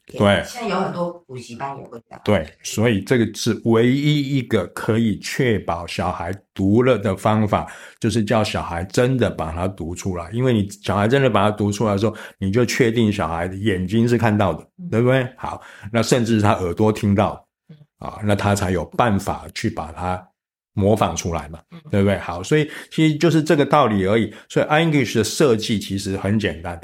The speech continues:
Speaker 2: iEnglish 要去小孩做复述它，不管你用跟读的模式做复述它，还直接用朗读的模式，对不对？
Speaker 1: 嗯。
Speaker 2: 还是你要做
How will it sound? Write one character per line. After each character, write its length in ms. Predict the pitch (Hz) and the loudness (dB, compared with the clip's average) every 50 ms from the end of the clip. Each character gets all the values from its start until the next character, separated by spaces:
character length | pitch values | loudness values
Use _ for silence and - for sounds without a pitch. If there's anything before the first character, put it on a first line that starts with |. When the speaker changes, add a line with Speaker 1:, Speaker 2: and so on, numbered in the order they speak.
| - - - - | -18 -16 -4 0
Speaker 2:
iEnglish 440 | - 151 165 165 160 143 - - | 2 2 4 4 2 2 2 2
要 220 | 117 135 131 131 117 - | 2 2 2 2 0 -2
去 200 | - - 127 - | -6 -8 -8 -8
小 260 | - - - 107 92 85 | -6 -2 0 0 0 0
孩 260 | - - 85 85 98 | -4 -6 -6 -6 -6
做 300 | 101 101 - 127 117 110 | -4 -2 0 0 0 0
复 380 | - - - 160 147 127 117 | 0 -2 0 2 2 2 2
述 320 | 107 - - 131 123 107 90 | 0 0 0 0 0 -2 -2
它， 340 | - - 110 101 104 107 107 _ _ _ _ _ _ | -2 -2 -2 -2 -2 -2 -6 _ _ _ _ _ _
不 140 | - 175 156 | 0 0 2
管 240 | - 120 95 95 90 | 4 2 2 2 0
你 80 | 90 | -2
用 280 | 98 117 123 123 113 110 - - - _ _ - | 0 0 0 0 0 -2 -6 -14 -20 _ _ 0
跟 280 | - 143 143 143 143 143 | 2 2 2 2 0 0
读 200 | 143 107 92 95 | 0 0 0 2
的 120 | 95 104 | 2 2
模 240 | 98 98 90 90 104 | 2 2 0 0 -2
式 260 | 107 - - 120 101 | -4 -4 -4 -6 -6
做 220 | 92 - 107 95 90 | -4 -2 -4 -4 -4
复 200 | - - 95 87 | -4 -6 -8 -8
述 220 | 85 - 90 82 | -6 -6 -6 -6
它， 160 | 80 85 92 | -6 -6 -6
还 140 | 87 90 104 | -4 -4 -4
直 320 | 98 - - 107 107 120 | -4 -4 -2 -2 0 0
接 160 | 131 139 147 143 | 2 2 2 4
用 180 | 143 139 127 | 4 4 4
朗 240 | 110 101 95 85 87 | 2 2 2 0 -2
读 160 | 87 90 92 | -4 -2 0
的 80 | 104 104 | 0 2
模 220 | 101 98 87 92 | 2 0 0 -2
式， 200 | 98 - - 104 73 - _ _ _ _ | -6 -6 -6 -8 -10 -10 _ _ _ _
对 100 | - 107 | -2 0
不 60 | 104 | 2
对？ 80 | 110 104 | 2 2
Speaker 1:
嗯。 160 | 95 - - _ | 0 -2 -6 _
Speaker 2:
还 160 | - - 101 101 | -8 -4 -4 -2
是 120 | 101 135 | -2 0
你 120 | 123 107 | 0 2
要 180 | 98 98 110 113 | 2 2 2 2
做 340 | 113 113 131 113 107 104 | 2 2 2 0 0 -2